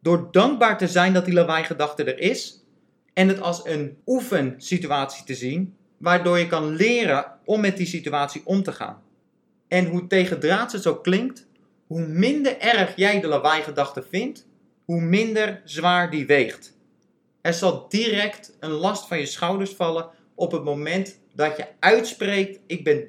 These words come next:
dankbaar voor deze situatie, ik ben dankbaar voor deze gedachte, want nu kan ik ermee oefenen en mee leren omgaan." Negeer daarbij de emotie, negeer het gevoel, maar spreek puur die woorden uit.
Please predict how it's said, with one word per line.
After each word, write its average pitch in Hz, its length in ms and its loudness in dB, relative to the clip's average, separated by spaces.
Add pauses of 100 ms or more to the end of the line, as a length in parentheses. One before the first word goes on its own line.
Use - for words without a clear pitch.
dankbaar 202 480 2
voor 151 120 -4
deze 131 280 -2
situatie, 165 800 -6 (120)
ik 156 160 -6
ben 143 220 -2
dankbaar 196 380 2
voor 151 140 -2
deze 135 480 0 (120)
gedachte, 196 720 2 (240)
want 143 200 -4
nu 202 160 2
kan 190 180 2
ik 170 100 -2
ermee 135 360 -2
oefenen 208 480 -2 (320)
en 180 180 4
mee 175 160 2
leren 156 420 0
omgaan." 180 540 0 (580)
Negeer 233 480 0
daarbij 190 300 4
de 175 100 2
emotie, 151 540 -4
negeer 202 400 -2
het 202 120 -6
gevoel, 214 580 -4 (380)
maar 165 140 -2
spreek 208 580 -2 (100)
puur 226 280 -2
die 180 300 0
woorden 160 380 2
uit. 190 460 -2